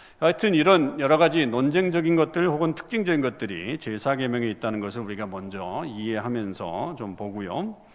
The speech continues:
그러면 우리가 본문 중심으로 해서 이 제사 계명이 가지고 있는 어떤 그, 어, 특징들을 한번 세 부분으로 나누어서 볼 수 있다, 이렇게 여겨집니다.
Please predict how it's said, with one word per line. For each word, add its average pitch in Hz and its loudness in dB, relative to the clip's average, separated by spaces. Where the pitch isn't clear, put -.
그러면 151 6
우리가 113 2
본문 143 4
중심으로 113 0
해서 104 -4
이 113 -6
제사 147 4
계명이 185 2
가지고 120 2
있는 104 -2
어떤 104 -8
그, 95 -10
어, 98 -10
특징들을 143 0
한번 98 -6
세 180 -2
부분으로 139 0
나누어서 101 -4
볼 85 -10
수 - -12
있다, 90 -6
이렇게 90 -10
여겨집니다. 95 -10